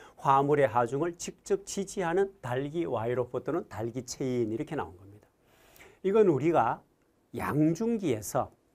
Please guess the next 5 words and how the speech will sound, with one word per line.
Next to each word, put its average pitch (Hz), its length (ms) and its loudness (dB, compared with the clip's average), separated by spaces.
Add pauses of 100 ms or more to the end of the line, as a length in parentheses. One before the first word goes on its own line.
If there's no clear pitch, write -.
(960)
안전 151 380 2
계수를 170 400 2
공부할 113 400 0
때요. 110 420 -4 (2000)
제가 123 260 2